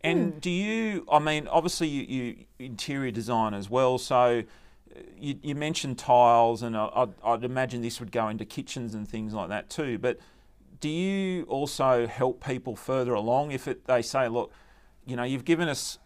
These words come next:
Speaker 1: three or four different options on the tiles, but can you come to the tile shop with us?" Or
Speaker 2: Yes.
Speaker 1: Yeah.
Speaker 2: Yeah, yeah.
Speaker 1: Yeah.
Speaker 2: Look, i-, i-, um, again, and I hate to keep banging on, my, you know, banging on about this, but I've been doing this a long time. You know, we can meet someone in a tile shop,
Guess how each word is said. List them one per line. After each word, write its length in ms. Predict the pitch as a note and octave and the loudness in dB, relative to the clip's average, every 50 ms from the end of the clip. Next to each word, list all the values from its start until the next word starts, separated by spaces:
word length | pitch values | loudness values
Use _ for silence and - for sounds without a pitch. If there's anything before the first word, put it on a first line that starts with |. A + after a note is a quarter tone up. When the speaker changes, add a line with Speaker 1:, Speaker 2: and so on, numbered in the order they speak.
| - | -16
Speaker 1:
three 240 | - - D3+ C#3 B2+ | -8 -4 0 2 2
or 80 | B2+ A#2+ | 2 2
four 240 | - - B2 A#2+ A#2 | 0 0 0 0 0
different 340 | A2+ - - A#2+ A2+ - - | -2 -4 -6 -8 -8 -6 0
options 440 | - B2 B2 - - - B2 A2 G#2+ | 2 2 2 0 -2 -8 -8 -6 -6
on 80 | G#2+ | -6
the 100 | G2+ F#2 | -6 -8
tiles, 540 | - - C3 C3 C3 B2 A2+ A2 A2 A2 G#2+ | -4 0 2 4 6 6 4 4 0 -2 -4
but 240 | - A#2 A2+ - - | -6 -6 -6 -6 -8
can 120 | - C3 C3+ | -12 -10 -10
you 120 | C#3+ C#3+ | -10 -10
come 220 | - - C3 A#2+ A2 | -8 -6 -6 -6 -6
to 60 | G2 | -6
the 100 | G#2 G2+ | -8 -8
tile 280 | - - A2+ G#2+ G#2+ | -6 -4 -2 -2 -2
shop 260 | G2 - A#2+ G2+ - - | -4 -4 -4 -4 -4 -4
with 160 | A2 A2+ C#3+ | -4 -4 -4
us?" 240 | G3 A#3 A3+ - - | -4 -4 -6 -6 0
Or 460 | A3+ A#3 G3+ F#3+ F3 G#3+ G#3+ G#3 G3+ | 2 4 4 4 4 2 0 -2 -4
Speaker 2:
Yes. 100 | - - - | -6 -10 -10
Speaker 1:
Yeah. 160 | - - - A#3+ | -6 -4 0 2
Speaker 2:
Yeah, 240 | A#3+ A3 G#3 G#3 G3+ | 2 4 4 4 2
yeah. 160 | F#3+ F3 D#3 | 2 0 0
Speaker 1:
Yeah. 140 | D3+ G#2+ - - - - - - - - - - | 0 -2 -2 -6 -12 -20 -20 -20 -20 -20 -4 2
Speaker 2:
Look, 220 | C#4 D4+ - - - | 4 4 4 2 -2
i-, 380 | - - - - A#2+ - D3+ - - | -6 -6 -6 -10 -12 -12 -14 -12 -8
i-, 60 | G3+ A3+ A#3+ A#3 | -4 0 2 2
um, 220 | A3+ A3+ A3+ - - - - _ _ _ _ _ - - - - - - - - - | 2 2 -2 -6 -10 -18 -20 _ _ _ _ _ -20 -20 -20 -20 -20 -20 -16 -8 -4
again, 680 | - B3 F#3+ - D4+ D#4+ E4+ D#4 A#3 F3 F3 A3+ D4 - | -4 -2 -2 0 0 2 2 2 2 0 -2 -2 -4 -2
and 140 | - G#3 G3 | -2 -2 -2
I 100 | F#3+ F#3+ | -2 -2
hate 240 | F#3 A#3 A#3+ A#3 - | -2 -2 -4 -4 -4
to 80 | F3+ | -10
keep 240 | - - - G3 F#3 - - - | -12 -10 -10 -10 -10 -10 -8 -2
banging 360 | - F#3+ F#3+ A#3 A#3+ B3+ G#3+ G#3+ | 0 0 2 2 2 2 2 2
on, 100 | A3+ - - | 0 0 0
my, 140 | F#3+ F#3 F#3 - - F#3 - - - | -2 -2 -2 -2 -4 -8 -8 -6 -4
you 80 | B3 | 0
know, 140 | G3 F3+ F#3 | 2 2 2
banging 300 | G3+ G#3+ G3+ F#3+ G3 G3+ | 4 2 2 2 2 4
on 120 | G3+ G#3+ G#3 | 4 6 4
about 280 | G3 G3 F#3 F#3 F3 - | 4 4 0 -2 0 0
this, 200 | G#3 G#3 G3+ - | -2 -2 -2 0
but 180 | - A3 - - - - - - - _ - | -2 -2 -2 -2 -6 -20 -20 -20 -20 _ -8
I've 80 | E4 F#4 | -4 -2
been 140 | F#4+ F#4+ | -2 0
doing 280 | F4 F4 D4+ C#4+ C#4 C4 | 0 2 2 2 2 2
this 180 | A#3 G#3+ - - | 0 0 0 0
a 60 | G#3+ | 0
long 280 | G3+ G3 F#3+ F#3 F#3 F3+ | 2 2 2 0 0 -2
time. 540 | - - G3 G#3 A3 A#3 A3+ F#3+ D#3+ C#3 - | -4 -6 -6 -2 -2 0 0 0 -2 -4 -4
You 60 | F#3+ G3 | -2 -2
know, 100 | G3+ A3 | 0 0
we 60 | A3 | 0
can 160 | A#3 A3+ A3+ | 0 0 0
meet 220 | B3 D4 D#4+ D#4 | 0 0 0 -2
someone 360 | - - B3+ A3 G#3 G3 F#3+ F#3 | -4 -2 -2 0 0 0 -2 -2
in 120 | F#3 F3+ | -2 0
a 100 | F#3 F#3 | -2 -4
tile 360 | - - - G3 F#3+ G3+ G#3+ | -4 -4 -2 0 2 2 2
shop, 440 | G#3+ - - G3+ - - - A3+ - | 0 -2 -6 -4 -4 -4 -4 -6 -8